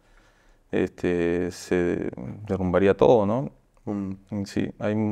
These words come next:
Speaker 1: hay gente honesta, ¿no? Y, y a veces, pucha, se generaliza, ¿no?
Speaker 2: O que tiene una visión al menos, al menos tiene una, una idea clara de lo que está buscando y lo que quiere.
Speaker 1: Así es.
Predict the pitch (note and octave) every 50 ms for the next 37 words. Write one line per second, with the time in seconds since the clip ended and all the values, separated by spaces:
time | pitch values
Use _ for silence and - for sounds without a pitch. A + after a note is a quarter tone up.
0 | G#2+ G2+ G2 G2+ G2+ G2+ G2 - - G#2 G#2 F#2+ - F#2+ F#2+ F#2 F#2 F#2+ - -
1 | - G2 G2+ G#2+ - - - E2 F2 F#2+ G2 G2+ F2 D#2 - - - - - G2+
2 | G2+ F#2+ G2+ G#2 - G2+ G2 - A2+ G#2+ G#2+ - - - - - - G#2+ G2+ G2+
3 | G#2 G2+ A2 A#2+ B2 A2+ - - F#2 F#2 G2+ A2+ - - - B2 A#2+ B2+ A#2 C#3
4 | C#3+ D3+ D#3 D#3 C#3+ B2+ A2 - - D3 C#3 C3+ B2+ A#2+ B2 B2+ B2+ B2+ B2+ B2+
5 | B2+ B2 B2+ - _ _ _ _ _ _ - - A2 A#2 D3+ D#3 D#3 - D3 D3
6 | D3 C#3+ C#3+ C#3 B2+ - A#2+ B2 B2+ A#2+ A2+ G#2+ G#2+ G#2 - A#2 G#2+ A2 A2 G#2
7 | G2 F#2 - F2+ - - G2 G2 - - G2+ G2 G2 G2+ G2 F2+ F2 - - -
8 | - - D#2+ - - - - _ _ _ _ _ _ - F#2+ F2+ - - F2+ E2+
9 | - - - -